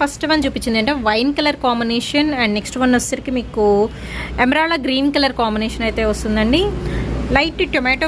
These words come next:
కలర్ కాంబినేషన్ అయితే వస్తుంది. And నెక్స్ట్ బాటిల్ గ్రీన్ కలర్ కాంబినేషన్ అండి, ఫుల్లీ ఫ్లోరల్లో అయితే వస్తుంది, బనారసీ క్వాలిటీ అయితే ఉంటుంది. And రాణి పింక్ కలర్ కాంబినేషన్ అయితే వస్తుందండి, with ప్రిన్స్ కట్ అయితే వస్తుంది. గోల్డెన్ ఎల్లో,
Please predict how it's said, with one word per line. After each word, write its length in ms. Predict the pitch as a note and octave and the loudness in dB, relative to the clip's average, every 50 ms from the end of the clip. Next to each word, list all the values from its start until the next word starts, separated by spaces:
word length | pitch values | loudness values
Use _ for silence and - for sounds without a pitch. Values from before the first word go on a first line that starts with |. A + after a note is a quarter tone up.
| - | 0
కలర్ 200 | D4+ C#4+ C4+ B3 A#3 B3 | 0 0 0 -2 0 -2
కాంబినేషన్ 580 | A3+ G#3+ G#3 G3+ G3+ G3 G3 G3 - A#3 G#3+ G#3+ | -2 0 0 -2 -2 -2 -2 -4 -4 -2 -2 -2
అయితే 180 | G#3 G#3+ A3 G#3+ G#3+ | -2 -2 -2 -2 -2
వస్తుంది. 400 | G#3+ - - A#3+ A#3+ B3+ D4 D4+ D4 D4 D4 D4 C4 | -2 -4 -2 -2 0 0 2 2 2 4 4 4 4
And 160 | A#3+ A#3 A#3 A3+ A#3 | 4 4 4 2 2
నెక్స్ట్ 220 | B3+ - - - C#4 G#3+ G3 | 0 0 -2 -2 0 2 4
బాటిల్ 240 | G3 G3 - B3+ B3 G3 F#3 | 2 4 4 2 2 2 4
గ్రీన్ 280 | G3+ A#3+ C4 D4 D#4+ D#4+ D#4+ | 4 6 8 8 6 6 6
కలర్ 200 | D4+ D4 C#4 B3 - | 4 2 0 0 -2
కాంబినేషన్ 440 | A#3 A3+ G#3+ G#3+ G#3+ G#3 G#3 - G#3+ | -2 -2 -2 -2 -2 -2 -4 -4 -4
అండి, 120 | G#3 G#3+ - - | -4 -4 -4 -2
ఫుల్లీ 360 | C4 C4+ C#4+ D#4 D#4 F4 F4 F4 - | 0 2 2 4 6 4 4 4 2
ఫ్లోరల్లో 480 | C#4+ B3 A#3+ A#3 A#3 A3+ A3 A#3 A#3 A#3 G#3+ | 2 2 2 4 4 2 2 2 2 0 0
అయితే 160 | G3+ - A3 G#3+ G#3 | -2 -4 -4 -4 -4
వస్తుంది, 280 | G#3 - A#3 B3 C4+ A3+ G3 | -4 -2 0 0 0 2 2
బనారసీ 400 | F#3+ F#3+ G3 G3+ G#3+ G#3+ - - - | 2 2 2 2 0 -2 -4 -6 -2
క్వాలిటీ 340 | - A#3+ A#3 A3+ A3+ A3+ A#3 A3 G#3+ | 2 2 2 2 2 0 0 2 2
అయితే 180 | G#3 - G#3+ G3+ G#3 | 2 2 0 0 2
ఉంటుంది. 300 | G3+ F#3+ G#3 A3 C#4 F#4 - - - - - - - - - - - A#3 | 0 0 0 0 0 -2 -2 -4 -10 -14 -14 -14 -14 -14 -12 -2 0 0
And 180 | A3+ G3+ G#3+ G#3 | 2 2 2 2
రాణి 220 | G3 G#3+ A#3+ C#4 D4+ - - | 2 2 2 0 0 -2 -2
పింక్ 200 | D4 D4+ C#4+ D4 - | -2 -2 -2 0 2
కలర్ 180 | D4+ D4 D4 C#4+ C#4+ | 2 2 2 2 2
కాంబినేషన్ 480 | C4 B3+ B3 A#3+ A#3+ A#3+ B3 - B3+ A#3+ A#3 | 2 2 4 2 2 0 0 0 0 0 2
అయితే 140 | A#3 A#3+ A#3 A3+ | 2 2 2 2
వస్తుందండి, 500 | A3 - - A3+ A3+ A#3 A3+ B3 D4 D#4+ F4+ F#4+ - - - - - - - - - - - - - - - - | 0 0 -2 0 0 2 2 2 2 2 0 -4 -8 -12 -16 -16 -16 -14 -14 -14 -14 -14 -14 -14 -14 -14 -4 -2
with 160 | B3+ B3+ - D#4+ - | 0 0 2 2 2
ప్రిన్స్ 260 | D4 C#4 C4+ B3+ - - | 2 2 0 -2 -2 -2
కట్ 160 | D4 C#4+ - C4+ | -2 0 0 -2
అయితే 180 | C4 B3+ C4+ B3+ B3 B3+ | -2 -2 -2 -2 -2 -4
వస్తుంది. 400 | B3+ - C4+ C4 B3+ C#4 E4+ G4+ A4 G#4 G4+ - - - - - - - - - - - - - - - - A3 | -4 -4 -4 -2 0 0 0 -2 -2 -4 -8 -10 -12 -12 -10 -10 -10 -10 -10 -10 -10 -8 -8 -8 -6 0 4 6
గోల్డెన్ 320 | A3 A3+ A#3+ B3+ C4 C4+ C4+ | 6 6 6 4 2 2 0
ఎల్లో, 220 | C#4 C#4+ D4+ F4 | 0 2 2 2